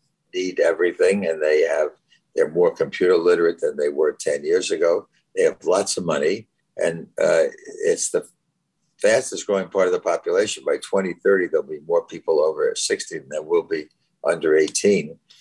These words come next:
You hear every day now about people who are centenarians, centenarians, I guess.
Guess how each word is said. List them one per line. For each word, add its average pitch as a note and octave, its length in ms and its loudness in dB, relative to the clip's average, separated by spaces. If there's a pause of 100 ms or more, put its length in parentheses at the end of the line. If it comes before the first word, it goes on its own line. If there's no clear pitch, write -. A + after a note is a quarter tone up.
(580)
You D#2 160 2
hear E2+ 240 4
every E2 220 0
day E2+ 260 2
now D#2+ 240 2
about C#2+ 400 -2 (420)
people D2 360 -2
who D2+ 180 0
are C#2+ 80 0
centenarians, D#2+ 920 0 (100)
centenarians, D2+ 1080 0
I - 120 -2
guess. - 600 -4